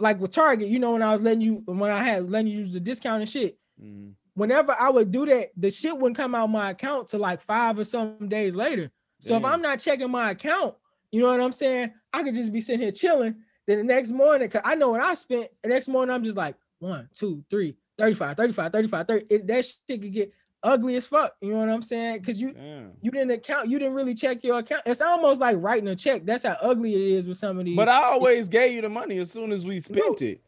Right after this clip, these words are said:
Speaker 1: you, you do, but it don't come out your account.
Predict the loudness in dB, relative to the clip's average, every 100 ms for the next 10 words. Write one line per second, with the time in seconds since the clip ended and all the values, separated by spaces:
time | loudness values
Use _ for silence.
0 | _ _ _ -10 -6 -4 -2 -2 -4 0
1 | 0 -2 -4 _ _ -6 0 2 2 0
2 | -4 _ _ -8 2 2 4 2 2 0
3 | -2 -4 -4 -4 -6